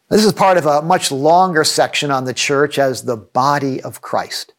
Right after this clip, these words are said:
with eyes and ears and hands and feet all playing a part, each one needing the other to function properly. And because of that interdependence, each part has equal concern for the other parts.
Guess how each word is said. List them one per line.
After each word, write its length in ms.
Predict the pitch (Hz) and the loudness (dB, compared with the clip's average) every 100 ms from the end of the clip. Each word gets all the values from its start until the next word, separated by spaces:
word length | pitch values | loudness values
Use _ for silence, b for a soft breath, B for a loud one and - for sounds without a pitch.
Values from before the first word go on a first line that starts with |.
| _ _ _ | _ _ _
with 180 | 110 - - | -8 -4 0
eyes 400 | 160 170 175 123 | 2 2 2 0
and 120 | 131 | -4
ears 360 | 156 156 151 | -2 0 -2
and 100 | 120 | -6
hands 440 | 113 151 147 151 123 | -8 -6 -4 -4 -6
and 140 | 120 | -10
feet 280 | - 165 156 B - | -2 -2 -2 B 0
all 280 | 165 196 185 | 4 6 4
playing 420 | 185 180 160 156 | 0 -2 0 -2
a 60 | 143 | -4
part, 420 | - 135 120 B B | 0 0 0 B B
each 280 | 190 - 190 | 0 0 2
one 240 | 196 160 | 2 2
needing 340 | 165 202 196 175 | 0 2 2 2
the 200 | 160 165 | 4 4
other 280 | 156 131 | 4 0
to 140 | 110 110 | -4 -12
function 640 | - 147 147 - 120 113 _ | -4 -2 -2 -10 -12 -14 _
properly. 560 | 120 113 - - - _ _ _ _ _ _ _ _ _ _ _ _ - | -8 -6 -10 -20 -20 _ _ _ _ _ _ _ _ _ _ _ _ -6
And 200 | 170 160 | 0 2
because 280 | 165 226 180 | 2 2 2
of 80 | 151 | 2
that 360 | 139 - _ - | 0 -2 _ -2
interdependence, 1200 | 208 202 175 143 131 - 170 175 120 113 - - _ _ _ | -2 0 0 0 -2 -6 -4 -4 -6 -6 -4 -6 _ _ _
each 400 | 208 220 - - | 2 2 0 -6
part 560 | - - 196 123 127 - _ _ _ _ - | -10 -2 2 2 -2 -10 _ _ _ _ -2
has 340 | 156 143 - - | 0 0 -4 -2
equal 400 | 190 208 190 190 | -2 0 -2 -4
concern 920 | - 151 - - 190 185 117 107 107 _ _ | -4 -4 -2 0 -2 -2 -4 -8 -16 _ _
for 200 | - 156 | -2 0
the 160 | 160 156 | 2 0
other 180 | 165 | 0
parts. 600 | 170 - 202 - - - | -2 -2 -4 -2 -6 -8